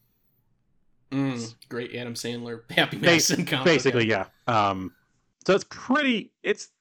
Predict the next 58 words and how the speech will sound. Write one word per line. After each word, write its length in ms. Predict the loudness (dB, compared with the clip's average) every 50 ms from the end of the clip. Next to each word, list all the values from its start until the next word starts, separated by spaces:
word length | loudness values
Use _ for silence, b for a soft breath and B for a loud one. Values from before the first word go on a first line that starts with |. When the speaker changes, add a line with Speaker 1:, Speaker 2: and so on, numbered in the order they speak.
| _ _ _ _ -12 -4 2
Speaker 2:
I, 280 | 2 4 4 4 4
I 20 | 2
don't 80 | 4
know. 120 | 2 2 2
It's 200 | 0 0 0 0
hard 260 | 2 4 4 4 4
for 120 | 2 0
me 100 | 2 4
to 80 | 4 4
really 220 | 6 6 4 4
put 180 | 2 2 2 2
an 80 | 2
opinion 380 | 0 0 -2 -2 -2 -2 0 0
on 100 | 0 0
it 140 | -2 -4 -2
super 420 | -4 -2 0 2 2 2 0 _ _ _ _ _ _ _ _ _ _ _ _ _ -16 -10
directly 400 | -2 2 2 2 2 2 2 2
right 180 | 4 4 4 4
now. 320 | 2 2 2 2 0 -2 b b b b b b
I 100 | 2 4
like 200 | 4 4 4 4
what 100 | 2 2
they 100 | 4 4
are 100 | 4 4
wanting 440 | 4 2 2 2 2 2 2 2 0
to 80 | 0 -2
do 160 | 0 2 2
with 100 | 2 4
it. 40 | 4
Like, 140 | 2 2 2
I 80 | 2
like 220 | 2 2 0 0 0
the 120 | 0 2 2
re-, 100 | 2 0 -2 0
reference 280 | 0 0 0 -2 -4 -4
to 60 | -4
Babylon 640 | 0 2 2 2 2 2 0 2 0 0 0 0 -2
and 320 | -2 -2 -4 -6 -8 -6
everything 540 | -4 -2 -2 -2 -2 0 0 0 0 0 -2
and 160 | -6 -6 -6 _ b b b b b b b
how 160 | 2 2 2
it 60 | 2
kinda 140 | 2 0 0
relates 300 | 0 0 0 -2 -2 0
to 100 | 0 2
that 160 | 2 2 2
era 220 | 2 2 2 0
of 80 | 0 0
film 280 | 0 0 0 0 -2 -4
in 80 | -6
general. 440 | -6 -4 -2 0 0 0 0 -2 b b b b b b
And 100 | 2 2
obviously, 240 | 2 2 2 0 0
this 80 | -2
is 60 | -2
probably 220 | 0 0 2 2 2
a 40 | 0
very 560 | -4 -6 -2 0 0 2 2 0 -2 -6